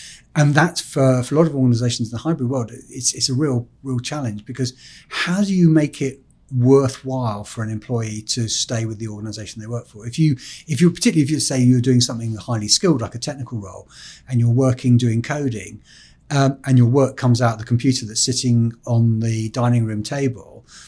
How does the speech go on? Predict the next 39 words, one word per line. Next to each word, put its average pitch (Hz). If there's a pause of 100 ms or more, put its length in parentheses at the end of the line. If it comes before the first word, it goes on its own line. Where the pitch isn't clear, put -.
(280)
does 131
it 135
matter 139
that 120
you 117
work 113
for 117
Cisco, 135
or 120
does 110
it 107
ma-, 113 (160)
matter 117
that 113
you 107
work 107
for 113
Apple? 120
No, 240
not 131
really, 151
quite -
often. - (460)
So -
organisations 160
have 135
to 139
work 135
so 151
much 127
harder 165
to 127
make 120
the 113
experience 147
of 107
working 131
for 98
them 101